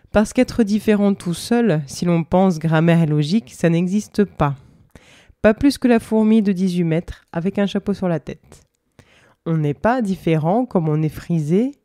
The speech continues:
on est différent de. Différent de quelque chose. Mais bien sûr, direz-vous, les femmes sont différentes des hommes, on sait bien de qui les femmes sont différentes. Pourtant,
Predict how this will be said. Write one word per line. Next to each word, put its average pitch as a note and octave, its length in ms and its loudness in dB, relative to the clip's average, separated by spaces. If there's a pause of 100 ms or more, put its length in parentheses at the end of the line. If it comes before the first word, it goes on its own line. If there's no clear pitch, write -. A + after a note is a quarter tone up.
(220)
on D#3+ 260 2
est B3+ 280 2 (280)
différent F#3+ 680 0
de. D#3 360 2 (1000)
Différent D#3+ 460 0
de G3 120 4
quelque F#3 340 -2
chose. C3+ 520 -6 (840)
Mais F3+ 260 4
bien F#3 200 0
sûr, A#3 320 0
direz-vous, D#3 560 0 (420)
les D3+ 100 -2
femmes E3+ 260 0
sont F3 140 -4
différentes D#3 560 -4
des F3+ 280 0
hommes, G3 380 2 (100)
on D#3 140 -4
sait G#3+ 220 -2
bien B3+ 200 0
de F#3+ 140 0
qui D#3+ 200 -10
les D3+ 120 -2
femmes D3 300 -4
sont D#3+ 180 -6
différentes. C3+ 760 -8 (1000)
Pourtant, C4 560 -2